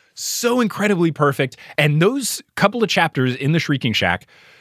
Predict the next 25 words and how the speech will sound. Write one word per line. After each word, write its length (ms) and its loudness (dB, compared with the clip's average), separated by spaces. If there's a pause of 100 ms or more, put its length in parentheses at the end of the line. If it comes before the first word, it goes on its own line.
(320)
those 540 0
turned 360 0
me 280 0
into 640 -2 (320)
a 80 0
fan 400 2 (100)
of 540 -2
Harry 260 2
Potter. 380 -6
If 100 -10
you 100 -6
listen 240 0
to 80 0
the 120 2
old 160 2
episodes 320 -2
of 40 -6
Potterless, 460 -2 (240)
those 460 -2
chapters 580 -2
switch 460 -2
me 160 0
from 180 -4
skeptic 560 -2
to, 360 0